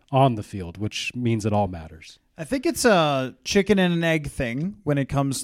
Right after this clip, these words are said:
Speaker 2: to this team specifically, and then the, you know, philosophy-wise. If you win games, then everybody bonds together and everybody wants the best for the team, and they're all celebrating on the plane going home and everything else. And then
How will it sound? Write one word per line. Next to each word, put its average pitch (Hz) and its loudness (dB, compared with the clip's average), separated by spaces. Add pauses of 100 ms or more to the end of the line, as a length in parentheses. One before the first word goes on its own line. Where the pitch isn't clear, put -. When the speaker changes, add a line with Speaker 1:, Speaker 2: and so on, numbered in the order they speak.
Speaker 2:
to 127 -2
this 139 -2
team 131 -4
specifically, 120 -10
and 110 -10
then 104 -8 (120)
the, 104 -8
you 113 -12
know, 95 -12
philosophy-wise. 131 -2 (1000)
If 196 2
you 180 6
win 214 6
games, 131 0 (240)
then 151 0
everybody 170 6
bonds 151 2
together 120 -4
and 127 -10
everybody 143 0
wants 139 -2
the 143 -2
best 131 -2
for 156 -6
the 139 -8
team, 131 -4
and 123 -8
they're 127 -2
all 135 2
celebrating 151 0
on 139 -4
the 139 -4
plane 151 -4
going 139 -4
home 131 -2
and 127 -6
everything 131 -10
else. 120 -10
And 139 -8
then 156 -4